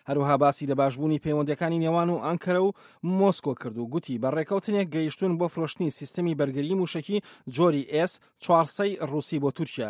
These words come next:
پەیوەندیەکانی نێوان ئەنکەرە و واشنگتن ساردیان تێکەوتووە پاش ئەوەی ئەمریکا دەستی کرد بە یارمەتی هێزەکانی یەپەگا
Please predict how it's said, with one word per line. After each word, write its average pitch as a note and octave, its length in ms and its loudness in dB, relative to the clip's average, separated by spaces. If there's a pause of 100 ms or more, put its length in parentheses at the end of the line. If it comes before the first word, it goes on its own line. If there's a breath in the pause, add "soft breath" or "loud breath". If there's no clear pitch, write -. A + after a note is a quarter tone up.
پەیوەندیەکانی C3+ 640 -2
نێوان D#3 220 0 (120)
ئەنکەرە D#3 360 -2
و A#2 100 -2
واشنگتن F3 440 0 (400 loud breath)
ساردیان E3+ 560 4
تێکەوتووە E3 500 0 (360 soft breath)
پاش D#3+ 280 4
ئەوەی D#3 220 0
ئەمریکا D#3+ 320 0 (100)
دەستی F#3 300 -4
کرد F#3 160 -4
بە D3 120 2
یارمەتی C#3 440 0
هێزەکانی D3 540 -2
یەپەگا A2 360 -6